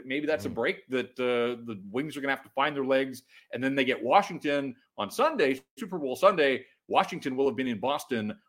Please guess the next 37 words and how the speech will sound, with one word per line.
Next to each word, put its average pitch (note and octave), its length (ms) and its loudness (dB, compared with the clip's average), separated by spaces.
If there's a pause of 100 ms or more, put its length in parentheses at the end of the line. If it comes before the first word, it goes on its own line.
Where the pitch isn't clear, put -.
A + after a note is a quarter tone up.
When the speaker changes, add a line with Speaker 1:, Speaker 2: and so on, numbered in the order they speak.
Speaker 1:
on F#2+ 100 -4
Saturday. C3 420 6
So A#2 120 -6
it's A#2 80 -10
back-to-back B2 580 4
for A#2 100 -6
both B2 320 0
the A#2 80 -4
Canucks A#2 420 -2
and A2+ 180 -2
the A2 60 -10
Capitals, D3 400 0
and C3+ 60 -6
we'll G#2+ 80 -8
see B2+ 100 -4
how A2+ 140 6
that A2+ 120 4
one A2 120 -6
plays A2+ 240 0
out. G#2 220 4
But B2 240 6 (120)
whatever B3 220 6
the A#2+ 60 -2
case, D3+ 300 0
it's C3+ 120 -12
four A#3 260 0
games C3+ 360 0
in A#2 160 -6
really D3 200 -4 (120)
five C3+ 280 6
and A2+ 80 0
a A2 40 2
half A#2+ 200 2
days E3 320 -2
'cause A2 160 -8
the G#2 80 -10
two C#3+ 280 0